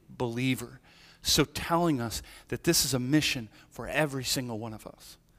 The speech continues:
right? No matter who, like, there's new Christians in this group, right? Some of them only been a Christian a month, right? They saw the resurrected Christ, like, "Oh my, oh, wow," right? And, and, and, and there they are. They have the Spirit, uh,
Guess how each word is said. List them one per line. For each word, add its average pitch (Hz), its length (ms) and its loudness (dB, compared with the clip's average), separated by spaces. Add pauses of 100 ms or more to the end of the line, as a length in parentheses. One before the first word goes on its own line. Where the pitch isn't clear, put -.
(540)
right? 131 220 0
No 120 160 -8
matter 113 140 -2
who, 175 300 -4
like, 143 300 0
there's 180 200 -2
new 165 160 2
Christians 185 400 4
in 143 80 6
this 113 160 2
group, 107 260 -6
right? 170 280 6 (240)
Some 220 120 8
of 240 60 8
them 196 60 6
only 175 160 10
been 170 120 8
a - 260 -2
Christian 214 340 8
a 135 40 4
month, 160 440 6
right? 139 320 8
They 127 360 -8
saw 196 180 10
the 151 80 4
resurrected 156 460 6
Christ, 208 320 8
like, 117 140 -2
"Oh 175 60 0
my, 131 280 0
oh, 170 180 -2 (120)
wow," 196 480 6 (300)
right? 151 260 6 (200)
And, 175 200 6
and, 165 240 6 (240)
and, 165 160 4
and 156 180 6
there 175 160 10
they 175 140 10
are. 202 180 12
They 165 100 8
have 180 120 6
the 143 80 4
Spirit, 185 840 6 (220)
uh, 143 240 8